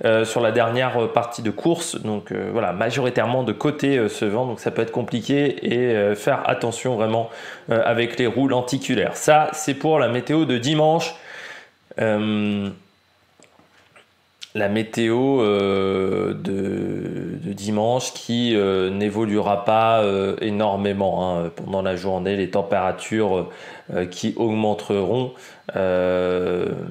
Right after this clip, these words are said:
mais il n'y aura pas de, de grandes surprises au niveau des, des températures. Voilà, euh, il ne fera pas très chaud et puis le vent restera vraiment similaire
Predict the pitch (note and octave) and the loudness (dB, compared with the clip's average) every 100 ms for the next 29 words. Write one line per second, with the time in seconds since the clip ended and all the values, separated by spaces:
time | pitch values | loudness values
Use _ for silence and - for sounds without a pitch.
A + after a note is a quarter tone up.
0 | - - G2 F#2+ F2 F2 - G#2 G2 F#2 | -10 -8 -4 -2 -2 -2 0 0 2 0
1 | G#2 G2 G2+ A2 G2+ F#2 - A#2 - B2+ | -2 -2 0 0 0 -2 0 -2 0 -2
2 | G#2+ G#2 G2+ G2 G#2+ G2 F#2 G2+ - G2+ | -2 -2 -2 0 2 0 0 0 0 0
3 | G#2+ G2+ G2 - A#2 A#2 F#2+ F2+ F#2+ G2+ | 2 2 0 0 0 2 2 2 2 2
4 | F2+ E2+ - - - - - F2 E2+ E2+ | 2 -2 -8 -20 -20 -10 -4 -2 -2 -4
5 | E2+ F2+ F#2 E2+ - F#2 F2 G#2 G#2 F2 | -4 -4 -4 -6 -2 0 2 2 2 0
6 | - G2 - B2 B2 - G2 F#2+ F#2+ G#2+ | -2 -2 0 0 0 -2 -2 0 2 2
7 | A2 - G2 - - F#2 G#2 F#2+ F#2+ G#2+ | 2 0 -2 -2 0 2 2 2 0 0
8 | G#2+ F2 - C3 A2+ G#2+ G#2 G#2 | 0 -2 -2 -2 2 2 2 0